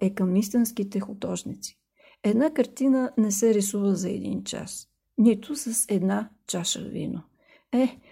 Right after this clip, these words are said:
ще кажете, а Модиляни? Модиляни колко бутилки вино е изпивал, докато е създавал своите шедьоври?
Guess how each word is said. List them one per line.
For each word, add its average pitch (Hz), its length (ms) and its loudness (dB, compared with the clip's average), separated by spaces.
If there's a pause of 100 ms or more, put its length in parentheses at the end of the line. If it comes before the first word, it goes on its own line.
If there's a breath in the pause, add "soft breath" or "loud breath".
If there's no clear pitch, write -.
ще 220 300 4
кажете, 233 440 6
а 220 100 10
Модиляни? 190 840 6 (480)
Модиляни 233 640 8
колко 220 300 8
бутилки 330 540 8
вино 269 340 12
е 233 60 10
изпивал, 285 540 4
докато 247 380 4
е 220 80 10
създавал 190 520 4
своите 175 460 0
шедьоври? 170 760 -2